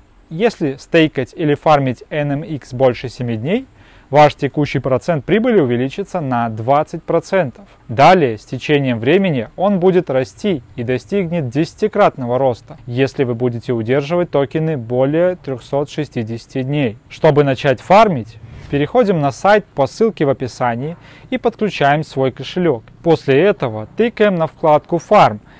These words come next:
и выбираем любую из доступных пар на бирже. Здесь есть более тридцати пяти вариантов, среди которых есть пары со стейблкоинами и пары с токеном N M X. Разница здесь в том, что при фарминге в парах с одним стейблкоином вы рискуете только волатильностью одного из них.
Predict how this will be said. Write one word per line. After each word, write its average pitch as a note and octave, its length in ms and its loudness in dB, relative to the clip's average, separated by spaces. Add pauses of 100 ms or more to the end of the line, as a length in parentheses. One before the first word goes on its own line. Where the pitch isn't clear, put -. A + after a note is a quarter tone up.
(160)
и D3 180 2
выбираем C3 560 2
любую D3 400 0
из D3+ 80 -4
доступных C#3+ 600 -6
пар C3 300 2
на C3 200 -2
бирже. C3 440 -2 (140)
Здесь C#3+ 480 0
есть E3+ 200 -2
более F3 380 4
тридцати D#3 600 -4
пяти G#3+ 280 -4
вариантов, F3+ 640 2
среди B2 300 -4
которых C#3 480 -2
есть B2+ 240 -2
пары F3 460 0
со C#3 300 -4
стейблкоинами C#3 1000 -2 (300)
и C#3+ 140 -2
пары F#3+ 400 0
с - 60 -18
токеном D#3+ 640 -2
N B2 260 -2
M B2+ 180 -4
X. - 440 -12 (140)
Разница E3 680 2
здесь A#2+ 340 0
в - 80 -20
том, G3+ 340 2
что F#3 200 2
при A3 160 2
фарминге F#3+ 580 2
в - 80 -8
парах F3+ 420 2
с - 140 -10
одним C#3 320 0
стейблкоином C3 840 0
вы D3+ 160 0
рискуете G#3 480 0
только C#3 420 2
волатильностью D3+ 920 -2
одного B2 420 0
из B2+ 160 -4
них. C#3 220 -4